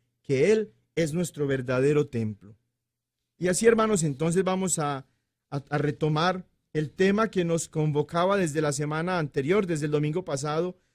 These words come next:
y es el tema en el que nosotros tenemos que tener mucha claridad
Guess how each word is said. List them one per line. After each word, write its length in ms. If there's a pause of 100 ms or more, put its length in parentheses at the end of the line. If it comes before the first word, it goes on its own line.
(160)
y 160
es 120
el 140
tema 520
en 140
el 140
que 120
nosotros 680 (320)
tenemos 380
que 100
tener 240
mucha 360
claridad 580